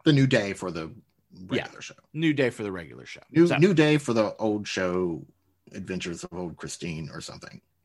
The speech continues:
Speaker 2: Yeah, something like that. But
Speaker 1: Right.
Speaker 2: uh, <laughs> we'll be tweeting about it. We'll be putting it on Facebook to make sure everybody knows as well. But we just wanted to convey that. Again, thank you to everybody that's listening. Uh, let's
Speaker 1: We, we, we don't know how to cover N X T.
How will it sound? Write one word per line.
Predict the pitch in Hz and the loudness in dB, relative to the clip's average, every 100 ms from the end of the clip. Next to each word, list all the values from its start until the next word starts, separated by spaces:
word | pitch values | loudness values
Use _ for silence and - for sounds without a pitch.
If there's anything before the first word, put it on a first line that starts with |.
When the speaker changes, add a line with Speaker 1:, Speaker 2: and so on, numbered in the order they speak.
| - | 0
Speaker 2:
Yeah, | 165 - | 0 0
something | - 214 196 | 0 2 4
like | 170 139 | 4 2
that. | 101 73 - | 0 -6 -2
But | 127 - | -2 0
Speaker 1:
Right. | 113 107 - - | 0 0 0 0
Speaker 2:
uh, | 139 131 127 - - - - | 4 6 4 2 -6 -10 -8
<laughs> | 156 196 202 - | -6 -4 -4 -2
we'll | 185 269 | 4 6
be | 254 233 214 | 6 4 2
tweeting | - 226 226 185 | 2 2 2 0
about | 180 175 | 2 2
it. | 160 | 2
We'll | 175 | 2
be | 175 165 | 4 4
putting | 180 156 | 4 0
it | 160 | -2
on | 147 | -2
Facebook | 160 147 135 147 | 0 0 0 -4
to | 135 | -2
make | 135 | -4
sure | 143 | -2
everybody | 131 131 | 0 0
knows | 127 127 123 | 0 0 0
as | 117 | -2
well. | 127 127 | 4 4
But | 120 | 4
we | 131 | -2
just | 131 131 | -2 -2
wanted | 135 120 | -2 -4
to | 113 | -6
convey | 131 117 123 120 | -8 -6 -2 -2
that. | 113 120 120 - - - - | 0 -2 -2 -8 -20 -16 -8
Again, | 123 127 | -2 -2
thank | 127 151 143 | 2 0 2
you | |
to | 127 | -2
everybody | 131 127 131 120 | -2 -2 -2 -2
that's | 113 165 | -6 -2
listening. | 165 - 160 147 _ _ _ _ _ _ - _ | -2 -2 -4 -6 _ _ _ _ _ _ -20 _
Uh, | 139 131 120 113 - | 0 4 4 0 6
let's | - 147 | 6 8
Speaker 1:
We, | |
we, | 156 | 6
we | 160 156 | 10 10
don't | 185 | 10
know | 185 | 8
how | 185 | 8
to | 175 | 6
cover | 170 156 143 | 6 8 8
N | 135 | 8
X | - - | 4 0
T. | - 135 - | 0 0 -2